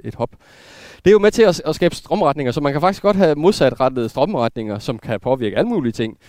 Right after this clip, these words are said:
At man har en overfladestrøm, der går nordpå fra, øh, Østersøen med relativt ferskvand, og en mere salt, øh, øh,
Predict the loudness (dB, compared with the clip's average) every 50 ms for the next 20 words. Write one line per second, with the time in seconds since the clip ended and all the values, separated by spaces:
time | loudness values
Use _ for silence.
0 | -20 _ _ -10 -10 -8 -6 -4 -6 -4 -2 -2 0 0 -2 -2 -4 -4 -2 0
1 | 0 0 0 2 2 2 2 2 -2 -2 -2 -2 -8 -6 -4 -4 -4 -4 -4 -4
2 | -2 0 0 0 -2 -2 -4 -4 -4 -4 -2 -2 -2 -2 -2 -4 -6 -6 -4 -2
3 | -2 -2 -4 -4 -6 -8 -10 -14 -16 -16 -14 -12 -12 -12 -12 -8 -8 -8 -8 -8
4 | -10 -10 -8 -8 -6 -8 -8 -10 -10 -8 -8 -8 -6 -4 -6 -6 -6 -8 -4 -2
5 | -2 -2 -2 -4 -6 -6 -6 -6 -8 _ -20 _ _ -8 -8 -6 -4 0 0 0
6 | 0 0 0 0 0 0 -2 -8 _ _ _ _ _ -12 -8 -6 -6 -4 -4 -4
7 | -4 -6 -8 -10 _ _ _ -20 -20 -18 -16 -14 -14 -14 -14 -16